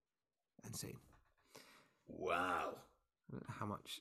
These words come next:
Speaker 1: yes, I mean, that was
Speaker 2: That was, you need to be Doctor Strange.
Speaker 1: Thank you. Thank you.
Speaker 2: You, yeah,
Speaker 1: Yeah.
Speaker 2: honestly, that was chef's kiss. That would have kept me, that would have kept me like a little genie in a bottle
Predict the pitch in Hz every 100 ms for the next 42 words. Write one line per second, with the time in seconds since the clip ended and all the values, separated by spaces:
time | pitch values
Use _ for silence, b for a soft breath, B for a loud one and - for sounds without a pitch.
0 | - 107 127 - 104 107 101 117 - 98
1 | - - 113 117 113 98 87 - - -
2 | 107 131 123 117 101 - - 92 87 -
3 | - _ - 82 - - - 95 85 78
4 | - - 113 113 - 107 92 90 - -
5 | - 101 92 - 110 101 - - 107 101
6 | 104 117 98 104 98 110 101 92 95 92
7 | - - - - - - - - - -
8 | - - 98 - - - - - - B
9 | B B 127 127 113 107 - 123 113 107
10 | - - B B B - - - 139 123
11 | 123 - 135 123 113 113 113 - 110 104
12 | 113 127 131 135 117 135 143 143 143 131
13 | 104 -